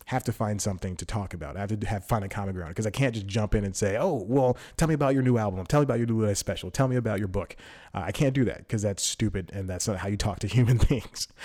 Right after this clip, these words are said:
So d-, what I usually do is I just, I, I look up as much information as possible. I scan their Twitters. I do this, I do that. And then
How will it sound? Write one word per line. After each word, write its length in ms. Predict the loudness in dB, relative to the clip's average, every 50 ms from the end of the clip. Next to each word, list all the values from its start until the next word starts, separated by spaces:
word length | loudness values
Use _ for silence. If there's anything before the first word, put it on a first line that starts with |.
| -16 -12 -2
So 380 | 2 4 4 4 4 2 0 -4 -8 _ _ _ _ _ _ _ _ _ _ -20 _ _ -20 -20 -16 -12
d-, 140 | -10 -6 -4
what 220 | 0 4 4 6
I 20 | 6
usually 300 | 6 4 4 4 2 2
do 240 | 4 4 4 4
is 260 | 4 4 2 0 -2 -6 -14 -20 -20 -12 -6
I 140 | -4 -4 -2
just, 600 | -2 0 0 0 2 0 -2 -4 -4 -4 -6 -6 _ _ _ _ -2
I, 400 | -2 0 0 0 -2 -2 -4 -4 -6
I 280 | -6 -6 -6 -4 -6 -6 -4 0
look 200 | 2 2 4 2
up 140 | 2 0 0 -4
as 160 | -6 -2 0
much 300 | 2 4 4 4 2 2
information 380 | 0 0 0 0 0 0 -2
as 80 | -4 -4
possible. 480 | -6 -8 -8 -8 -8 -8 -6 -6 -6 -6
I 140 | -6 -6
scan 500 | -4 -2 -2 -2 0 2 2 2 4 4
their 120 | 2 2 0
Twitters. 440 | 0 -2 -4 -4 -4 -4 -6 -8 -10 -14 -20 -20 -20 -14 -10
I 100 | -8 -8
do 200 | -2 2 4 6
this, 160 | 6 6 4 2
I 60 | 0
do 140 | 0 0 0
that. 260 | 0 0 -2 -4 -8 -12 -12 -6
And 180 | -2 -2 2 2
then 360 | 4 4 4 4 2 2 0